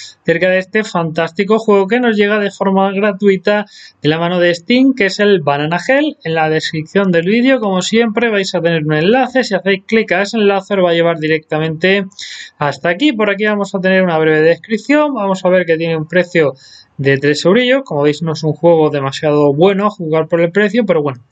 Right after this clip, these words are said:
siendo gratis, pues podéis probar a ver qué tal, ¿vale? Eh, como digo, en la descripción del vídeo tenéis un enlace. Si os gusta, pues hacéis clic en ese enlace, os lleva hasta aquí. Le tendremos que dar a añadir, ¿vale?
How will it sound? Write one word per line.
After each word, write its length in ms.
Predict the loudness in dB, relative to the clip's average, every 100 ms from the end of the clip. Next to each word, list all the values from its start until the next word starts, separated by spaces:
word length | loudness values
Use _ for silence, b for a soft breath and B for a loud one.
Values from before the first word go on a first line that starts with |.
| _ _
siendo 340 | -4 0 2
gratis, 340 | 2 0 -2 -4
pues 140 | -6 -4
podéis 320 | 0 0 0
probar 460 | -2 0 2 0 -4 b b b b -4
a 100 | -2
ver 180 | 0 -2
qué 140 | -6
tal, 180 | -6 -4
¿vale? 380 | 0 2 2 -2 B B B B
Eh, 760 | 0 2 2 2 2 2 2 -2 _ _ -2
como 180 | 0 2
digo, 180 | 2
en 60 | 2
la 80 | 0
descripción 540 | -2 -6 -6 -2 2
del 140 | 2 4
vídeo 160 | 2
tenéis 280 | 2 -2 -2
un 100 | 0
enlace. 540 | 2 2 0 0 -2 -2 _
Si 140 | -4 -2
os 80 |
gusta, 400 | 0 0 0 -4 -2
pues 200 | -6 -4
hacéis 240 | -4 -2
clic 240 | 0 -2 -2
en 80 | -4
ese 200 | 0 2
enlace, 320 | 2 2 -2
os 60 |
lleva 200 | 0 0
hasta 180 | 0 -2
aquí. 300 | -2 0 -2 -4 B B B -2
Le 120 | -2
tendremos 580 | 0 -2 0 -2 -2 -4
que 160 | 0
dar 320 | 0 0 -4 -6
a 140 | -6
añadir, 440 | -2 -2 0 0 -2 _ _
¿vale? 280 | -2 0 0